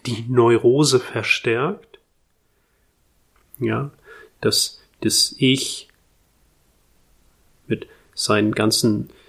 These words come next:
Kontrollmechanismen und manipulativen Strategien, um sich die Welt so zu machen,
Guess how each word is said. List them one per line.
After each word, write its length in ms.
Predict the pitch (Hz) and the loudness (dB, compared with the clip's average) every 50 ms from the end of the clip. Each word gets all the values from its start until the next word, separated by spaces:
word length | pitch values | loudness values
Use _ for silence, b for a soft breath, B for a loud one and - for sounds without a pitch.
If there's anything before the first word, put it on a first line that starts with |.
| b b b b b _ _ _ - | b b b b b _ _ _ -8
Kontrollmechanismen 1200 | - - 120 107 - - - 113 120 131 127 120 120 - 120 110 113 120 117 - - 127 113 110 | -4 -2 -2 -2 -2 -2 0 2 2 4 2 2 0 0 -2 -2 0 0 0 0 0 0 0 0
und 420 | 107 104 104 104 - - - - - - | 0 -2 -4 -6 -8 -12 -14 -16 -16 -12
manipulativen 840 | - 117 117 113 113 113 - - 117 110 - - - 139 123 123 - | -8 -6 -6 -6 -8 -8 -4 -2 -2 -2 -2 -6 -8 -6 -4 -4 -4
Strategien, 640 | - - - - - - 120 107 113 123 123 117 | -4 -4 -4 -6 -6 -4 -6 -6 -4 -2 -2 -2
um 100 | 107 104 | -2 -2
sich 140 | 101 - - | -4 -6 -6
die 140 | - 113 101 | -6 -4 0
Welt 240 | 113 110 113 113 | 0 0 0 0
so 220 | - - 120 113 113 | -2 -2 -2 -2 -2
zu 180 | - - - | -2 0 0
machen, 480 | 120 110 117 120 - 123 117 110 107 | 2 2 0 0 0 -2 -2 -2 -2